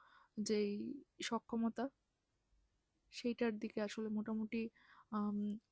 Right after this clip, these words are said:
অনেকেই বলছেন যে তাদের সক্ষমতা রয়েছে যে কনফ্লিক্টগুলো, বিভিন্ন ডিমান্ড বা যে যারা ভাগ হয়ে যাচ্ছে তাদের,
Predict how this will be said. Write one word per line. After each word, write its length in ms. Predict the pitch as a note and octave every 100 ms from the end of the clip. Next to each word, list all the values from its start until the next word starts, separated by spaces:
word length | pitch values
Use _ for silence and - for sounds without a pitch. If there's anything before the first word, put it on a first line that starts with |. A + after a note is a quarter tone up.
| _ _ _ _ _ -
অনেকেই 360 | G#3+ G#3+ A3+ G#3+
বলছেন 560 | G#3 G#3 - A3+ G#3+
যে 120 | G#3+
তাদের 300 | G3+ G#3 G#3
সক্ষমতা 540 | G#3+ G#3+ - G#3+ G#3+ A3
রয়েছে 440 | G3+ G#3 - A3
যে 100 | G#3
কনফ্লিক্টগুলো, 1000 | - G#3 G#3 G#3+ G3+ - - G#3+ G#3+ A3+ - - - -
বিভিন্ন 420 | G#3 G#3 G#3 G#3 G3+
ডিমান্ড 460 | G#3 G3+ G3+ G3+
বা 200 | G3+ G3
যে 140 | G3 G3
যারা 240 | G#3 G3+
ভাগ 280 | G3 G#3 G3+
হয়ে 180 | A3 G#3
যাচ্ছে 320 | G3+ G#3 G#3
তাদের, 420 | - G3+ G#3 G#3